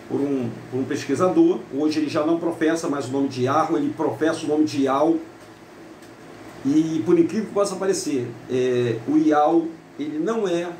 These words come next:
o pai. O Iau veio pra enganar as pessoas. O Iau, Iau,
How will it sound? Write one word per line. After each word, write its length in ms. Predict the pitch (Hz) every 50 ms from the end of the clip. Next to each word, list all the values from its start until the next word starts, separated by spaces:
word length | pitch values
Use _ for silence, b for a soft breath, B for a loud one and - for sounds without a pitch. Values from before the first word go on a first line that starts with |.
| - - -
o 120 | 156 156
pai. 300 | 151 - 147 135 127 120
O 120 | 123 131 131
Iau 340 | 123 127 135 147 160 165 160
veio 280 | - 151 156 160 156
pra 180 | 156 156 147 151
enganar 400 | 156 151 160 160 135 135 143 143
as 120 | 123 -
pessoas. 500 | - - - - - 117 113 110 107 113
O 40 | 143
Iau, 520 | 156 156 151 165 180 185 180 165 139 123 113 - - - - - -
Iau, 560 | 185 220 233 208 196 196 175 160 147 127 120